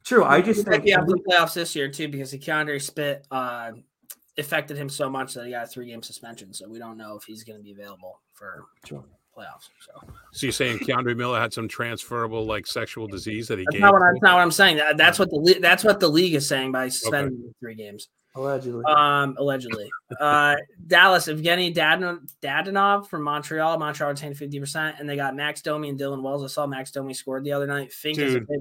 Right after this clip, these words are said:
Speaker 2: Max Domi
Speaker 3: listen,
Speaker 2: guy now.
Speaker 3: can I go, can I go on a little bit of a tangent here?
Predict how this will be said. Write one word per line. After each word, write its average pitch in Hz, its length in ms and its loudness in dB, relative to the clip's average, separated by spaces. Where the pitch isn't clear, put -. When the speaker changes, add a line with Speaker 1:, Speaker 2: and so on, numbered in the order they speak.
Speaker 2:
Max 139 240 -6
Domi 135 220 -6
Speaker 3:
listen, 147 240 2
Speaker 2:
guy 107 80 -4
now. 156 140 -8
Speaker 3:
can 135 100 -2
I 190 100 0
go, 330 240 -2
can - 180 -8
I 220 120 0
go 247 240 -2
on 220 80 0
a 196 60 -2
little 165 320 -2
bit 143 160 -4
of 127 120 -4
a 110 360 -4
tangent 113 360 -10
here? 110 280 -6